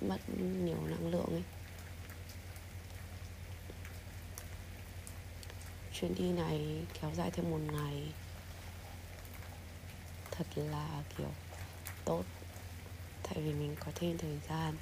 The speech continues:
để nghỉ ngơi và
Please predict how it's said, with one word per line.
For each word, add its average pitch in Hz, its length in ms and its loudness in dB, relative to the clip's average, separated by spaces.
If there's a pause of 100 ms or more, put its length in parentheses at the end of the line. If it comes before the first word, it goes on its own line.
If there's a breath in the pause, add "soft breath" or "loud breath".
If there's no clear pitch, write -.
(640)
để 156 80 4
nghỉ 147 160 2 (140)
ngơi 175 360 10 (1600)
và 151 260 0